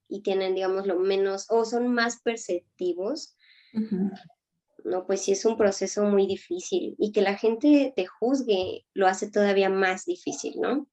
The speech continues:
Speaker 2: Y que tú también te juzgues por ello, ¿no? Porque
Speaker 1: Te
Speaker 2: también
Speaker 1: culpes,
Speaker 2: es como,
Speaker 1: digas, "Ay,
Speaker 2: te
Speaker 1: ¿por qué?
Speaker 2: culpes
Speaker 1: ¿Por qué?".
Speaker 2: por Ajá, exacto, porque justamente retomando esto que decías hace rato, pues no es como que digas, "Ay, hoy, hoy sí me voy a poner mi camisa de paz y mañana no".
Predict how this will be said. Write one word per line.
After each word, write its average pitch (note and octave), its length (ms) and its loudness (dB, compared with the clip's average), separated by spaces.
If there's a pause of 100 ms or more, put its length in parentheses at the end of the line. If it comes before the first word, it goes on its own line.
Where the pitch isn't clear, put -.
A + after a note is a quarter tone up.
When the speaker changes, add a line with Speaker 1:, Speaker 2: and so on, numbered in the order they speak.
(720)
Speaker 2:
Y G3+ 120 -10
que G#3+ 100 -2
tú B3 200 -2
también D4+ 300 0
te C4 120 0
juzgues A3+ 340 0
por F#3 220 0
ello, F#3+ 480 -2
¿no? G#3+ 400 -4
Porque A3+ 220 4
Speaker 1:
Te G#3+ 40 6
Speaker 2:
también A#3+ 320 8
Speaker 1:
culpes, B3 140 2
Speaker 2:
es - 0 -
como, A#3 120 2
Speaker 1:
digas, B3 200 4
"Ay, C4+ 180 6
Speaker 2:
te C#4+ 60 6
Speaker 1:
¿por C#4 100 6
qué? C4+ 140 4
Speaker 2:
culpes - 20 -4
Speaker 1:
¿Por D#4+ 120 2
qué?". - 260 0
Speaker 2:
por - 140 -14 (400)
Ajá, D#4+ 380 2
exacto, F#4 340 -2
porque D4 200 -2
justamente F4+ 480 0 (100)
retomando C4+ 520 0 (140)
esto D4+ 320 -4
que D4 80 -2
decías A3 340 -2
hace B3 180 -2
rato, G3+ 260 -4 (460)
pues B3 160 2
no C4 100 -2
es C4+ 100 0
como E4 280 0
que G3 140 0
digas, G#3+ 440 -2
"Ay, G#3+ 260 -2 (160)
hoy, A#3+ 440 -2
hoy B3 220 -2
sí B3+ 180 -2
me A#3+ 120 -2
voy A#3 160 -2
a A#3 100 -4
poner G#3+ 320 -4
mi G3 440 -4
camisa G#3+ 400 0
de F#3 120 -2
paz A3+ 260 0 (560)
y A#3 120 0
mañana G#3+ 420 2
no". A3+ 240 -2